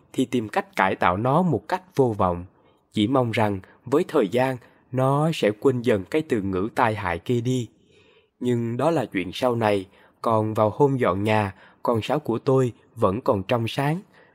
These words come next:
Miệng nói lui nói tới, chỉ có hai từ, "Có khách, có khách" và "Ba về, ba về." Vì niềm say mê của hai anh em tôi khác nhau như vậy,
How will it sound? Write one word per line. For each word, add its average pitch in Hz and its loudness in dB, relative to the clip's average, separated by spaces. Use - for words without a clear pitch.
Miệng 113 0
nói 156 2
lui 165 4
nói 151 0
tới, 175 4
chỉ 113 0
có 170 2
hai 147 0
từ, 110 0
"Có 165 4
khách, - -2
có 160 2
khách" 233 0
và 101 2
"Ba 156 2
về, 120 0
ba 156 4
về." 117 2
Vì 110 2
niềm 107 0
say 127 -2
mê 123 0
của - -2
hai 135 0
anh 120 0
em 120 -2
tôi 131 0
khác 185 -2
nhau 131 2
như 117 0
vậy, 92 2